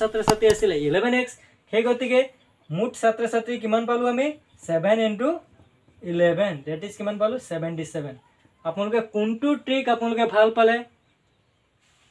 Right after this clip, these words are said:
আপোনালোকে choose কৰি ল'ব পাৰে। দুইটাই বহুত সহজ। ইয়াত আপোনালোকে এক্স ধৰি কৰিছোঁ মই, ইয়াত, ইয়াত নধৰাকে কৰিছোঁ,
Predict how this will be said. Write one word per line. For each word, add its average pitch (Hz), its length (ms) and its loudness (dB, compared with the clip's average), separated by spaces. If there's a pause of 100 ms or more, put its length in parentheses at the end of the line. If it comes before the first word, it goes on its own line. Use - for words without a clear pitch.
আপোনালোকে 180 440 2 (200)
choose 190 160 -4 (100)
কৰি 202 220 4
ল'ব 208 120 4 (100)
পাৰে। 226 180 2 (380)
দুইটাই 185 460 4 (100)
বহুত 220 180 2 (100)
সহজ। 240 300 0 (180)
ইয়াত 196 220 0
আপোনালোকে 202 280 -4 (160)
এক্স 175 200 -6
ধৰি 226 240 0
কৰিছোঁ 233 340 0
মই, 233 160 0
ইয়াত, 247 180 -4 (540)
ইয়াত 190 280 0 (120)
নধৰাকে 170 500 2 (360)
কৰিছোঁ, 170 280 2